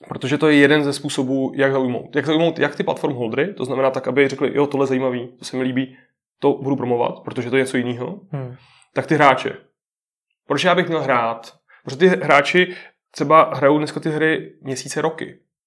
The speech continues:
Speaker 1: Jo, hrajou roky. Jednu mobilní hru. A už v ní utratili
Speaker 2: Opravdu roky, když jich
Speaker 1: Opravdu
Speaker 2: vzniká
Speaker 1: roky.
Speaker 2: tolik, tolik nových?
Speaker 1: Ano, opravdu roky.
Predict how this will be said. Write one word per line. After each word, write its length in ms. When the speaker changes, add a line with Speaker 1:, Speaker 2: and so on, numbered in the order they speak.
Speaker 1:
Jo, 280
hrajou 140
roky. 400
Jednu 200
mobilní 320
hru. 340
A 220
už 180
v 40
ní 80
utratili 280
Speaker 2:
Opravdu 300
roky, 280
když 240
jich 80
Speaker 1:
Opravdu 200
Speaker 2:
vzniká 180
Speaker 1:
roky. 100
Speaker 2:
tolik, 380
tolik 260
nových? 280
Speaker 1:
Ano, 120
opravdu 240
roky. 240